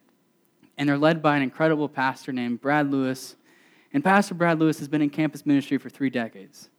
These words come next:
Okay, so this guy has been doing it for life. There's been hundreds of missionaries and pastors who have come out of his Chi Alpha. It's, it's truly an incredible story.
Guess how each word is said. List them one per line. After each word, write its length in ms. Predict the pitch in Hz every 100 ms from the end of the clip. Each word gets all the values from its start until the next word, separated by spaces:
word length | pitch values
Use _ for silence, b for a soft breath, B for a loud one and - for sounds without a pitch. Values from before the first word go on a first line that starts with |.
| _
Okay, 220 | - 127
so 80 | 123
this 180 | 135 139
guy 180 | 139 127
has 140 | 120
been 140 | 117 117
doing 180 | 131
it 60 | 123
for 120 | 123
life. 460 | 117 117 127 135 - b b b b
There's 140 | - 127
been 100 | 120
hundreds 360 | 156 160 147
of 60 | 131
missionaries 580 | 139 143 151 143 139 131
and 120 | 120
pastors 420 | 131 131 - 135
who 80 | 127
have 80 | 110
come 160 | 135
out 80 | 127
of 80 | 127
his 140 | 120
Chi 160 | - 120
Alpha. 440 | 117 117 - 120 -
It's, 120 | 117
it's 300 | - 135 -
truly 260 | - 175 175
an 60 | 143
incredible 480 | 135 156 151 135
story. 520 | 127 - 120 120 120